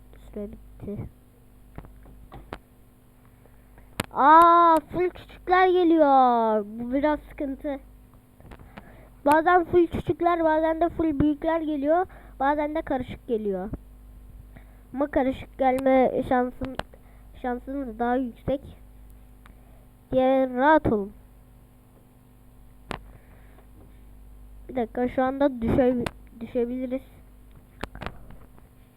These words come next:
Şu anda ben bir de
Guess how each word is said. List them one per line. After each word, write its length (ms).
Şu 100
anda 280
ben 180
bir 100
de 260